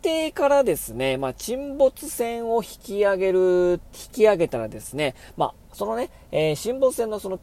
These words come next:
木のね、まあ、木で作られた木造船とかの沈没船引き上げた時に、なんか穴だらけみたいなね、穴がたくさん開いていることがよくあるんですけども、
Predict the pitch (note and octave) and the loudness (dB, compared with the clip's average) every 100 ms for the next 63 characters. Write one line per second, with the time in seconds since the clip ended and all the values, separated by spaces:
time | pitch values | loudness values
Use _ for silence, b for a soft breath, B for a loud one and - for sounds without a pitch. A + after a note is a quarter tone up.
0 | - - G4 F3 - - F3+ E3 - D#3 | -10 -4 0 0 -2 -8 -6 -6 -8 -8
1 | C#4 D4+ - - D#3 C3+ B2 D3 - G3 | 0 2 2 0 0 0 -4 -8 -6 -2
2 | G3+ G3 F3+ F3 F3 C#3+ - A#2 C3 - | 0 0 0 -4 -4 -8 -10 -10 -10 -10
3 | D3+ C#3 C#3 C#3+ C3+ D#3+ C3 A#2 A2+ A2+ | -10 -8 -8 -10 -6 -4 -4 -6 -14 -12
4 | F#3 C4 - B - G#3+ - - D#3 G#3 | -8 -6 -8 B -6 -6 -6 -8 -2 0
5 | G4 A#4 A4+ A#4+ B4 G4+ - - C3 C3 | 0 -2 0 0 2 0 0 -6 -8 -8
6 | A#2 F#3 B B B - G#3+ F#4 F4+ - | -6 -6 B B B 0 2 2 -2 -4
7 | - - - D#4 C4+ - - B3+ - C4+ | -10 -10 -6 -6 -6 -2 0 0 0 0
8 | C4 C4 A#3+ - C3+ A#2 E3+ A3 - A#2+ | 0 0 -2 0 0 0 -2 -2 -2 0
9 | E3 D#3+ A#2+ A#2 - - B2+ A#2 F3 F3+ | 0 -2 -6 -10 -14 -12 -10 0 4 4